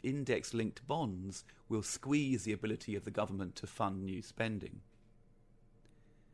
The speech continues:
Eurozone inflation for October is expected to have risen to three point seven percent from three point four percent last month, capturing some of the recent rise in energy prices.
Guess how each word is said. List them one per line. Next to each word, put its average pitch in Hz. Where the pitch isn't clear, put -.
Eurozone 120
inflation 107
for 104
October 101
is 127
expected -
to 135
have 123
risen 117
to 131
three 123
point 117
seven 104
percent 98
from 113
three 107
point -
four 101
percent 92
last 87
month, 110
capturing 98
some 110
of -
the 107
recent 101
rise 92
in 98
energy 107
prices. -